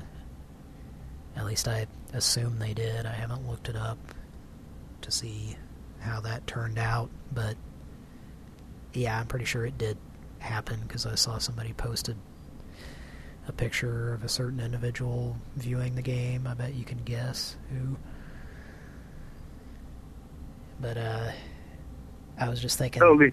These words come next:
Speaker 1: God, you could, yeah, Toby Swift. <laughs> You couldn't pay me enough to,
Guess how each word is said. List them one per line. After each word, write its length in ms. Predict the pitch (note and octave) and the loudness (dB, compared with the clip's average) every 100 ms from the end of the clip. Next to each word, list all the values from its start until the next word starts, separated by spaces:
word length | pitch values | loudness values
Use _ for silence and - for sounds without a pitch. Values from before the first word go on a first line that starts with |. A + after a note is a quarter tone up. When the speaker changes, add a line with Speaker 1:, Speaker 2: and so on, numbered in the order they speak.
| - | 6
Speaker 1:
God, 340 | A#2+ A2+ A2 - - - - | 2 2 0 -4 -10 -12 -6
you 160 | C3+ B2+ - | -2 0 -2
could, 220 | - D#3 - - | 0 0 -2 -4
yeah, 220 | B2 A2+ | 0 0
Toby 360 | - C3+ B2+ C#3 | 0 0 2 2
Swift. 560 | - D#3 C#3 B2 - - | 4 4 4 2 -2 4
<laughs> 60 | - - - - - - - - - - - - - - - - - - - - - - - - - - - - - - - | 6 6 2 -4 -6 -10 -10 -10 -12 -12 -12 -12 -12 -12 -12 -12 -12 -12 -12 -10 -10 -8 -10 -10 -10 -10 -10 -12 -12 -12 -6
You 80 | B2 | 2
couldn't 280 | D3+ B2 - | 4 4 2
pay 240 | - A#2+ | 4 6
me 140 | A#2+ | 6
enough 500 | A#2 A2+ A#2 A2+ - - | 6 6 4 4 0 4
to, 440 | B2+ A2+ A2+ C#3 | 6 6 2 0